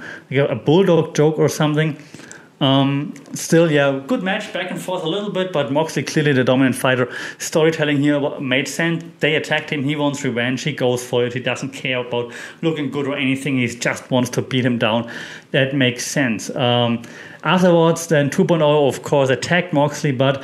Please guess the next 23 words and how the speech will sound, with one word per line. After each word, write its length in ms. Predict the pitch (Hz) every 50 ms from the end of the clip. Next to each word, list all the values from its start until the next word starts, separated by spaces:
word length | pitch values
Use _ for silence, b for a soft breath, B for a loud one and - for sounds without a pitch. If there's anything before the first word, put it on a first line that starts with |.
| B B B B
Sting 400 | - - - - - 165 160 160
and 180 | 147 143 135 127
Darby 400 | 165 175 196 202 190 180 165 -
Allin, 380 | 156 147 165 170 165 160 160
um, 640 | - 147 135 135 131 131 127 131 135 135 135 - - _ _ _ B B B B B B -
and 160 | - - 127
Eddie 180 | 160 139 139
Kingston, 380 | 131 - 170 139 - - 127 117
obviously, 640 | - - 127 120 131 123 117 120 - 131 123 117 120 B B B B B -
uh, 320 | 143 123 120 120 120 120 120 120 - - - - _ - 87 - -
helped 440 | - - 147 131 131 123 - -
Mox 320 | 135 120 120 127 123 - -
to 200 | - - 120 113
fight 380 | 117 - - 123 117 117 117
them 220 | - 120 113 120 -
off. 340 | - 135 147 - - - -
Nice. 340 | 147 135 113 117 - -
We 60 | - 160
then 200 | 202 208 202 160
saw 260 | - - 165 151 147
Jade 300 | 143 - - 170 170 175
Cargill 380 | - - 147 151 156 151 151 143
versus 340 | 143 143 127 139 135 135